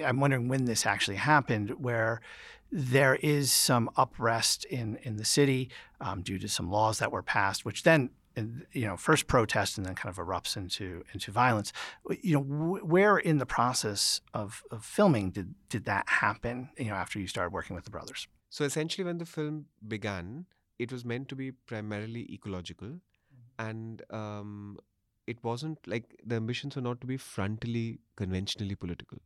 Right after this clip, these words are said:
Speaker 2: right? Because the brothers themselves are not, are not obviously, and I mean politics in the electoral, sectarian, identity-based politics sense of the word, because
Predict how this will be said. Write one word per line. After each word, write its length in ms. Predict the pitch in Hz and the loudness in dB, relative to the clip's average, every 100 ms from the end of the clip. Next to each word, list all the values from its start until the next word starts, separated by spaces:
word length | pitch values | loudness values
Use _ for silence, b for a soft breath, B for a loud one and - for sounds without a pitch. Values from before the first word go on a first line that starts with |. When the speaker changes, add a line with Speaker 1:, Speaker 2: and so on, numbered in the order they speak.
| - | -6
Speaker 2:
right? 180 | 101 | -6
Because 180 | 120 110 | -4 -4
the 40 | 110 | 0
brothers 320 | 101 113 117 | 0 0 0
themselves 460 | 104 - 104 110 - B B B - | -2 0 0 0 -6 B B B 0
are 80 | |
not, 220 | 107 104 - 110 | 4 2 2 0
are 60 | |
not 180 | 107 107 - - | 0 0 -4 -6
obviously, 480 | 101 101 104 - 101 | -4 -2 -4 -4 0
and 120 | 113 | 4
I 60 | 120 | 6
mean 160 | 123 | 4
politics 460 | 120 107 107 110 - | 4 2 2 -2 -2
in 40 | |
the 60 | 101 | 0
electoral, 600 | 95 98 - 95 92 90 - _ - | 0 -2 -2 -2 -2 -4 -10 _ -8
sectarian, 720 | - 92 95 90 90 87 87 _ _ | -4 -2 -2 -2 -2 -4 -8 _ _
identity-based 640 | 90 92 90 85 90 90 - | -4 -2 -2 -4 -4 -4 -4
politics 340 | 87 87 92 | -6 -6 -8
sense 200 | 85 - | -10 -10
of 60 | 80 | -8
the 40 | |
word, 240 | 85 113 151 | -6 -4 0
because 240 | 147 156 | 2 0